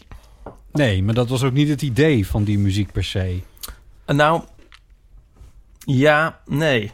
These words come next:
Speaker 1: Het is een beetje zoeken naar golvende lijnen in Bauhaus, weet je wel. Dat, dat
Speaker 2: <laughs> Ja, maar het kan je ook op andere manieren, eh, raken. En, ehm, ik ben dus wel twee keer, meen ik, naar een concert van ze geweest. Of zelfs drie.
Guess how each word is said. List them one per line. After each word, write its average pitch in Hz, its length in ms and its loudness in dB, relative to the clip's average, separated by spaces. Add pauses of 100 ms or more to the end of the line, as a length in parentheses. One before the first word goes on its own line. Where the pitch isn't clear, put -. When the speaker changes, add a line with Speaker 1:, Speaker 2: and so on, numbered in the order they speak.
(120)
Speaker 1:
Het - 40 -20
is - 100 -16
een - 80 -16
beetje 123 240 0
zoeken 131 340 0
naar 131 140 0
golvende 139 560 0
lijnen 139 420 0
in 123 180 0
Bauhaus, 113 600 -2
weet 104 200 -2
je 107 80 -6
wel. 123 220 -2
Dat, 120 240 -10
dat 120 160 -12
Speaker 2:
<laughs> - 380 -2 (1400)
Ja, 156 340 0 (340)
maar 139 180 2
het 151 120 -2
kan 165 240 2
je 160 80 2
ook 156 200 -4
op - 120 -12
andere 160 260 2
manieren, 151 540 0
eh, 131 120 0
raken. 123 600 0 (640)
En, 135 260 0
ehm, 135 340 0 (580)
ik 139 180 -2
ben 160 140 2
dus 135 100 -4
wel 160 240 2
twee 160 340 0
keer, 156 400 -2
meen 143 240 0
ik, 131 100 -2
naar 139 140 0
een 123 60 -2
concert 156 320 -4
van 165 180 -2
ze 165 100 -4
geweest. 165 360 -4
Of - 140 -8
zelfs 156 240 0
drie. 131 460 -4